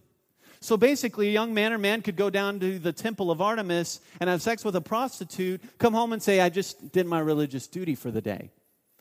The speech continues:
And we thought we were messed up. That was Ephesus. Ephesus was kinda like a Vegas, where what happens in Ephesus stays in Ephesus. Okay, that's kinda, that's the city we're talking about here.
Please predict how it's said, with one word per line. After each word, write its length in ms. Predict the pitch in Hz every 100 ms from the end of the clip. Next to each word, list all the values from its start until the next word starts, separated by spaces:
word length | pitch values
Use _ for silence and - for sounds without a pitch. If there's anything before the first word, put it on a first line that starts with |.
| _ -
And 80 |
we 60 | 170
thought 240 | 202 156
we 140 | - 185
were 120 | 185
messed 320 | 123 98 -
up. 200 | 92 71 _ _ _ _ _ _ _ _ _ _ _ _
That 160 | 190 240
was 160 | 220
Ephesus. 640 | 220 240 156 - - - - _ _ _ _ _ _ _ _ _ _ _ _ -
Ephesus 360 | 202 247 220
was 120 | 185
kinda 160 | 156 220
like 160 | 202 180
a 40 |
Vegas, 540 | 131 180 190 160 120
where 160 | 156 160
what 140 | 156
happens 400 | 165 185 180 190
in 80 | 180
Ephesus 420 | 180 175 165 170
stays 360 | - 180 165 143
in 80 | 135
Ephesus. 640 | 107 104 95 - - - - _ _ _
Okay, 120 | 160
that's 180 | 190 208
kinda, 240 | 247 233
that's 220 | 202 220 262
the 80 |
city 260 | 233 - 247
we're 160 | 202 190
talking 360 | 208 208 190
about 260 | 156 131 113
here. 240 | 113 95